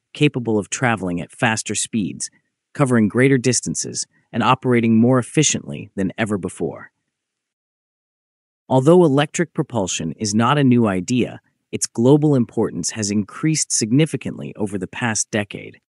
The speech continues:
Traditional chemical engines are inefficient for long-term spaceflight, despite their ability to generate substantial propulsion for launch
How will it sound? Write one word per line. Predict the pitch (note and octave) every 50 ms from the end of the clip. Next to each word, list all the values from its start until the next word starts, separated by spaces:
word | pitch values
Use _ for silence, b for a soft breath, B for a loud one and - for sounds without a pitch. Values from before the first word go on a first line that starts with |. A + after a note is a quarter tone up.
| _ _ _ _ _ _ _ _ _ _ _ _ _ _ -
Traditional | - C#3+ C3+ D#3+ G3 - - G3+ F#3+ E3+ C#3+
chemical | - - C#3+ C#3+ C#3 C3 - C3 A#2+ -
engines | - G2+ G2 E2+ D#2+ D2+ D#2 D#2 -
are | - F#2 - - -
inefficient | D#3 E3+ E3+ - - - D#3 C#3 - - - - -
for | - G#2 F#2+
long-term | F#2+ G#2 A2 A#2+ A#2+ A#2 - - A#2 A2 F#2+ F#2
spaceflight, | - - - - A2+ A2+ - - - - - - - - _ _ _ _ _ _ _ -
despite | A#2+ A#2+ - - - D#3 E3 F3+ F3+ -
their | - D3+ C3 A#2
ability | G#2 G#2 A#2 A2 G#2 F#2+ - C#2+ C2+ D#2 _ _
to | - - A2+
generate | A2 - C3 B2+ B2+ A#2+ A#2 A2 G2 -
substantial | - - G2+ - - - - C3+ C3 C#3 - - C#3
propulsion | B2+ - C3+ - _ - A#2+ A2 G#2 - - - - G#2
for | - - G#2 F2+
launch | F#2 G2+ G#2+ A2+ B2 C#3 C#3+ - -